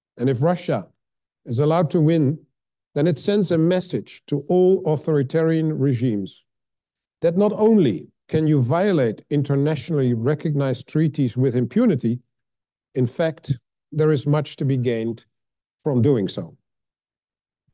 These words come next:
Therefore, we all have a responsibility to do everything we can to help Ukraine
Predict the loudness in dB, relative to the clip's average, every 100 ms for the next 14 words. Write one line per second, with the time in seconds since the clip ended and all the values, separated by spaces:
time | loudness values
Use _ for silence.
0 | _ _ _ _ 0 0 2 4 4 4
1 | 2 4 4 4 4 2 0 0 0 -2
2 | 0 0 0 2 0 -2 -2 0 0 0
3 | 0 0 -2 -2 -2 -2 -2 -4 -4 -2
4 | -2 0 2 0 0 -4 -6